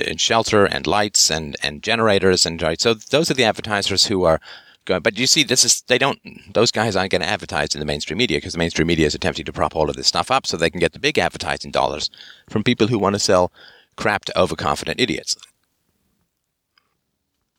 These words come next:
So, how is it going to shake down? I don't believe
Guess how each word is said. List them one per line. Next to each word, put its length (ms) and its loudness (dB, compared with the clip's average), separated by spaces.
So, 480 2
how 480 0
is 200 0
it 140 -2
going 320 0
to 220 0
shake 280 0
down? 240 -6
I 120 0
don't 220 0
believe 540 4